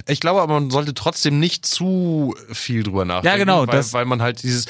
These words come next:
Speaker 1: ah, weiß nicht, ob mir das noch in zehn Jahren gefällt, keine Ahnung. Ähm,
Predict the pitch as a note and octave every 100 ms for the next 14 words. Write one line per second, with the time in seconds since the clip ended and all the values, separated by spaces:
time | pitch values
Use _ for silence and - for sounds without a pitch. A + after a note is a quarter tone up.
0 | - - - G2 G2 A#2 A#2 G2+ F#2 F#2
1 | G#2+ - C3 A#2+ - B2 B2+ A#2+ A#2 A2
2 | - A2 G#2 - - - - G#2+ F#2+ G2+
3 | F2+ - _ - D2+ F#2+ F#2+